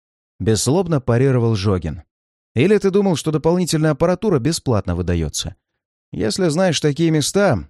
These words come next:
расскажи». «А я не говорил, что расширение — это исключительно увеличение количества зрительных залов», —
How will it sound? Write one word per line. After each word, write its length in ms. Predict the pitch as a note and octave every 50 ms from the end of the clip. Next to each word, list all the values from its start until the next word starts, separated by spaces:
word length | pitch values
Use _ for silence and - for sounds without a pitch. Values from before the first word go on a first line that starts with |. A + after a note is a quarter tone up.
| _
расскажи». 760 | - A2+ C3 C#3+ - - - F3+ F3 C#3+ G#2+ F#2+ D#2+ C#2+ - _ _ _ _ _ _ _ _ _ _ _ _ _ _ _ _ _ -
«А 80 | A2
я 140 | C3 C#3+ D3
не 100 | D3+ D3+
говорил, 340 | C#3 D#3+ F3+ G#3 G#3+ F3+ C3+
что 200 | - - - A#2+
расширение — 640 | A#2 G#2+ - - C3+ D3+ G#3 A3+ G3+ D#3 A2 F2+ - - _ _ _
это 220 | - D#3 D#3 E3+
исключительно 680 | D#3+ B2+ - - C#3+ C3 - F#3+ F3+ - D#3+ D3 C#3+ C#3
увеличение 520 | B2+ C3 C3 B2 - - E3+ D#3+ D3 B2+
количества 480 | - B2 C3+ E3 D#3+ - - - C#3+ C3+
зрительных 520 | A#2+ C3 D3+ D#3 - D3 C#3+ D#3 D#3 C#3+
залов», — 440 | B2+ B2+ G2+ E2+ D2 C#2+ - -